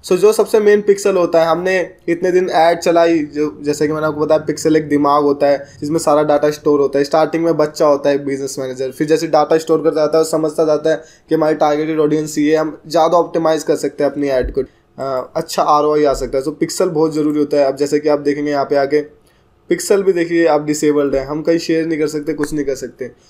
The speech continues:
So इसी का मैं सॉल्यूशन लेके आया इस वीडियो में। ये वीडियो देखने के बाद मैं गारंटी दे सकता हूँ आपको, आपको कभी Facebook ऐड अकाउंट बैन होने की दिक्कत नहीं आएगी। बैन तो होंगे, बैन होते रहेंगे, लेकिन मैं आपको एक ऐसा सॉल्यूशन दे दूंगा ना कि भले जितने मर्जी Facebook आपके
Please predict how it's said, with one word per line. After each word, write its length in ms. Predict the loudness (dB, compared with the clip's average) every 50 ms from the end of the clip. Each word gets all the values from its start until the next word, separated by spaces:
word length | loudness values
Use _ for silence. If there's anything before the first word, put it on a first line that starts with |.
| _ -8
So 120 | -2 0 0
इसी 200 | 0 0 0 0
का 120 | 0 0
मैं 120 | 0 0 -2
सॉल्यूशन 440 | 0 0 0 0 -2 -2 -2 -2
लेके 260 | 0 0 0 0 2 2
आया 120 | 2 2
इस 140 | 0 0 -2
वीडियो 220 | -2 0 0 -2 -2
में। 100 | 0 0
ये 180 | 2 4 2 2
वीडियो 220 | 4 2 2 2
देखने 280 | 2 2 -4 -4 -4 -2
के 60 | 0
बाद 140 | 2 2 2
मैं 180 | 0 0 0 2
गारंटी 360 | 2 2 2 0 0 2 2 2
दे 100 | 2 0
सकता 240 | -2 -4 -2 0 2
हूँ 100 | 2 2
आपको, 260 | 0 -2 -2 -2 -2 -4 -8 _ _ _ -14 _ 0
आपको 180 | 0 2 2 2
कभी 180 | 0 0 0 0
Facebook 420 | 0 0 -2 -2 -2 -2 0 2
ऐड 200 | 2 2 4 2
अकाउंट 260 | 2 0 0 -2 0
बैन 260 | 2 2 2 2 2
होने 180 | -2 -4 -4 -2
की 100 | -2 -2
दिक्कत 320 | -2 -2 -2 -2 -4 -4 -2
नहीं 120 | -4 -6
आएगी। 220 | -4 -6 -8 -8 -12 -14 -16 -20 -20 -20 -20 _ _ -2
बैन 320 | 2 2 2 2 2 0
तो 140 | 2 2 2
होंगे, 380 | 2 2 0 2 2 2 2 2
बैन 280 | 0 0 0 0 0 -2
होते 300 | 0 0 0 2 2 2
रहेंगे, 220 | 2 2 2 2
लेकिन 240 | 0 0 0 0 0
मैं 100 | 2 2
आपको 200 | 2 2 4 2
एक 80 | 4
ऐसा 100 | 4 2
सॉल्यूशन 540 | 0 -2 -2 -2 -2 -2 -2 0 0 0 4
दे 120 | 4 2 4
दूंगा 260 | 2 0 0 0 0
ना 100 | 0 0 -2 -4 -10 _ _ _ -8
कि 60 | -6
भले 280 | -2 0 2 4 4 2
जितने 320 | 2 -2 -4 -2 0 2
मर्जी 240 | 2 2 2 2 0
Facebook 400 | 2 2 2 2 2 0 2 4
आपके 320 | 2 2 2 0 -2 -2